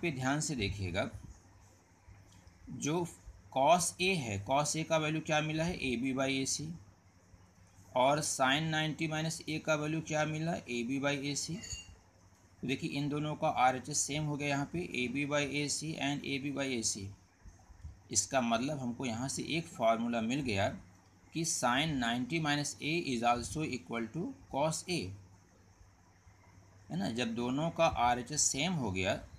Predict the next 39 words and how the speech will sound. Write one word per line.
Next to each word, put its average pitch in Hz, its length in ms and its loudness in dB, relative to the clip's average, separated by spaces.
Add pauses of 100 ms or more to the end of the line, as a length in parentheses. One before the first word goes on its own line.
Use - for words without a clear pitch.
(240)
इसका - 260 0
मतलब 127 440 0
दोनों 113 260 -2
का 143 160 -2
left 104 340 -2
hand 120 140 -2
side 113 320 -2
भी 131 160 -2
equal 131 300 -4
होगा। 151 380 -8 (840)
तो 120 60 -4
पहला 143 400 2
formula 143 380 2
यहाँ 135 260 0
पे 143 60 -6
देखिए 127 260 -4
proof 185 320 -2
हो 98 100 -4
गया, 101 200 0 (580)
sin 139 480 2
ninety 131 380 0
minus 143 440 0
A 113 120 -2 (280)
is 127 160 -2 (100)
also 117 460 0
equal 104 420 -4
to 156 240 -6
cos 123 380 -4
A। 160 180 -2 (640)
देखिए 117 220 -6
यहाँ 107 140 -4
पे, 101 180 -6
so 135 420 -2 (480)
sin 127 460 0
ninety 113 380 0
minus 131 320 0
A - 120 -6
equal 120 320 -6
to 143 100 -6